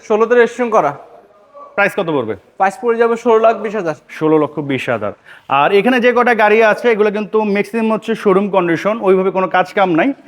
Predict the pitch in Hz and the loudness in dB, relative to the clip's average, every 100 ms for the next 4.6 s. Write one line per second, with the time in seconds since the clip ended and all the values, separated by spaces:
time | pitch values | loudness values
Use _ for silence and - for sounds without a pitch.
0 | _ - 151 180 175 185 175 185 170 160 | _ -2 2 2 0 -2 0 2 2 0
1 | 180 170 - 185 185 165 208 180 175 170 | -2 -6 -4 -2 0 0 2 2 2 0
2 | 185 180 180 185 202 190 185 196 185 175 | 0 0 0 0 -2 -4 -4 -2 -2 0
3 | 190 220 208 170 190 175 202 180 120 104 | -2 -2 -2 0 2 2 2 2 0 -2
4 | - 185 185 147 202 233 | -8 -6 -4 0 2 2